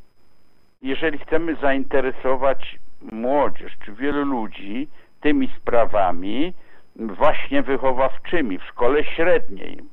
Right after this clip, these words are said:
prawda, e, to nie wszyscy zaraz zaskoczą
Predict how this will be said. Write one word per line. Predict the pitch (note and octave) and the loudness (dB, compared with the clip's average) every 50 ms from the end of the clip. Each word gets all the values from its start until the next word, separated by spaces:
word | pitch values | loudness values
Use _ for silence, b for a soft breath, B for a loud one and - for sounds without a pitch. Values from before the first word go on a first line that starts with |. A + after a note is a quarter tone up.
| - _ - - | -18 _ -20 -18
prawda, | - - F#2+ G2+ G#2 A2+ B2 C#3+ E3+ F#3+ F#3 - b b b b b b b b b b b - - | -14 -12 -10 -10 -8 -4 0 2 2 4 4 2 b b b b b b b b b b b -20 -12
e, | - A2+ A2+ A2 G#2+ G#2 G#2 G2+ - - - | -8 -6 -4 -4 -2 -2 -2 -2 -4 -2 4
to | C#3 C3+ C3+ C#3 D#3 F#3 A3 - - - - - - - - - - - - - - - - - - - | 4 4 6 6 2 2 2 2 0 0 0 0 0 0 0 -2 -4 -8 -14 -18 -18 -18 -16 -14 -12 -6
nie | C#3+ D3 D3+ | -4 -2 0
wszyscy | - - - - B3 - - - G3 E3+ - - | 0 0 -2 -4 -8 -12 -6 -6 -4 -4 -4 0
zaraz | - C#3+ C3+ C3 C3 B2+ - - | 2 4 4 4 4 2 2 4
zaskoczą | - A#2+ - - - - - F#3 E3 - - - G2+ F2 D#2+ | 4 2 0 0 -4 -2 2 4 4 4 4 2 0 -2 -4